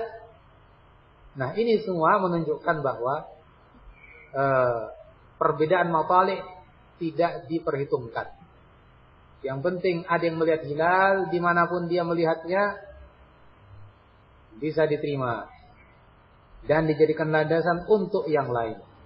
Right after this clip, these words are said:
Itu mestinya seperti itu. Keumuman hadis Nabi mengatakan, "Sumu li ru'yatihi wa aftiru li ru'yati." Puasalah karena kalian melihatnya, berbukalah kal-,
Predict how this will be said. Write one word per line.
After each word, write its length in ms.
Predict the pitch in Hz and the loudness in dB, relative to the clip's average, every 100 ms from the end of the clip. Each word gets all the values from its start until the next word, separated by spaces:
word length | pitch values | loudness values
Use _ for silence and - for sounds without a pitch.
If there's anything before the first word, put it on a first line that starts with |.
| - - - - - - - - - - - - - - - _ - | -20 -20 -20 -20 -20 -20 -20 -20 -20 -20 -20 -20 -20 -20 -20 _ -14
Itu 160 | 131 151 | -4 -2
mestinya 520 | 156 - 185 180 147 | -2 0 0 2 0
seperti 480 | 131 139 135 147 139 | -2 -6 -6 -6 -6
itu. 320 | 147 139 135 - - - - - - - _ _ _ - | -2 -2 -2 -10 -20 -20 -20 -20 -20 -20 _ _ _ -8
Keumuman 400 | 131 156 170 165 | -4 0 2 2
hadis 240 | 165 156 | 0 -2
Nabi 320 | 160 156 170 170 | -2 -2 0 0
mengatakan, 560 | 160 156 156 165 156 - | -2 0 2 0 -2 -4
"Sumu 280 | 170 165 | -2 0
li 120 | 156 160 | 0 0
ru'yatihi 520 | 156 160 165 170 165 | 0 0 0 0 0
wa 240 | 165 165 | 2 0
aftiru 240 | - 170 165 | 0 -2 0
li 80 | 160 | 0
ru'yati." 400 | 175 170 160 135 - - - - - - - - | 0 -2 -2 -6 -16 -20 -20 -20 -20 -20 -20 -6
Puasalah 540 | 139 147 147 156 165 - | 0 0 2 2 2 2
karena 300 | 151 151 151 | -2 -2 -2
kalian 260 | 156 151 | -2 -2
melihatnya, 720 | 151 151 147 151 165 175 - | 0 2 2 0 -2 -2 -4
berbukalah 560 | 147 143 143 151 151 - | -4 -2 -2 0 -2 -2
kal-, 180 | 143 | -6